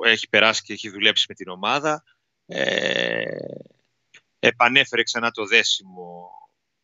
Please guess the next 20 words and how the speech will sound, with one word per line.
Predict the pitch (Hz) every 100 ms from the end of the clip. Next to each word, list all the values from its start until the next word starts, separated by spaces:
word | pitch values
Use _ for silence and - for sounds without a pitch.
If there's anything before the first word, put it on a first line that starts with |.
| - - -
στα | - - 110
αποδυτήρια. | 98 95 95 151 160 165 165 160 - _ _ _
Ε, | - - - 123 - -
αυτό | 127 - 151
είναι | 147 110
το | 92 87 90 87 90
βασικό. | 98 - 101 - 98
Οπότε | 95 151 156 156 147 143 139 139
και | -
οι | 135
προσθήκες | - - - 147 156 139 - - 117
μπορεί | 117 120 139
να | 135 127 123
εγκληματιστούν | 127 113 117 110 - - 123
πιο | - 107
εύκολα | 107 - 127 123 120 117 _ _ _
και | - 113
να | 110
δούμε | 98 117 123
και | 123 113 107 104 104 98 101 101 101